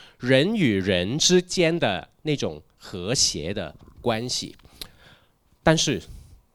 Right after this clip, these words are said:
我想讲的最后一种更重要的和平是什么呢？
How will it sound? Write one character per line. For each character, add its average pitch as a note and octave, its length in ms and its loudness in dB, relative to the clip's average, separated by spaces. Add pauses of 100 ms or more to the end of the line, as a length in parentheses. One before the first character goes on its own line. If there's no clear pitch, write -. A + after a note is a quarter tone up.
(140)
我 A2 140 -6
想 F#2+ 200 -2
讲 D2+ 280 -6
的 D2+ 140 -14 (220)
最 C#3 220 2
后 G2 200 -2
一 G2 100 -6
种 A#1+ 200 -10 (220)
更 G#2+ 240 0
重 F2+ 240 -6
要 C#2+ 160 -6
的 E2+ 100 -20 (400)
和 G#2 280 0
平 - 180 6
是 A2 80 -6
什 - 180 -6
么 D2+ 120 -12
呢？ D2 60 -14